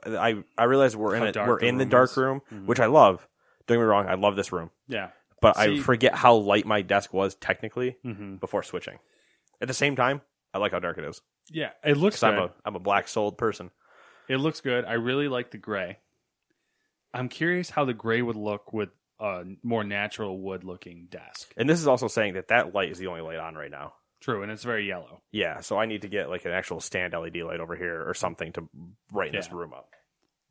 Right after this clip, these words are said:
Speaker 2: Yeah. Yup, yup.
Speaker 1: Anyway.
Speaker 2: We should just suck it up and run some wires and put a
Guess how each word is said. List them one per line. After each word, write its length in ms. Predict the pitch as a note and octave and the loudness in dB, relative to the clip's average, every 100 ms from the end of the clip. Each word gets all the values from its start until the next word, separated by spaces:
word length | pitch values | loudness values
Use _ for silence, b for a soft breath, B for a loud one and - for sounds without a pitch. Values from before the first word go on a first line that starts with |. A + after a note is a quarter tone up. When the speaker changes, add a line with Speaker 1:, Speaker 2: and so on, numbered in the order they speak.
| _ _ _ | _ _ _
Speaker 2:
Yeah. 180 | G2 - _ _ _ _ _ _ _ _ | -16 -16 _ _ _ _ _ _ _ _
Yup, 200 | A2+ G2+ | -10 -10
yup. 160 | - - _ _ _ _ _ _ _ _ _ _ _ _ _ _ | -14 -20 _ _ _ _ _ _ _ _ _ _ _ _ _ _
Speaker 1:
Anyway. 180 | G2+ E2 | -4 -4
Speaker 2:
We 60 | A#2 | -6
should 60 | |
just 240 | G2+ F#2 - | -10 -14 -14
suck 220 | G2 - | -14 -14
it 80 | F#2+ | -14
up 200 | F#2 - | -16 -18
and 200 | F#2 F2 - _ _ | -20 -20 -20 _ _
run 180 | F#2+ F#2 | -16 -14
some 200 | - F#2+ | -14 -12
wires 480 | F2 F#2+ F#2 F2+ G2+ | -10 -10 -10 -14 -18
and 140 | G2+ | -20
put 160 | - G2 | -16 -14
a 200 | F2 | -14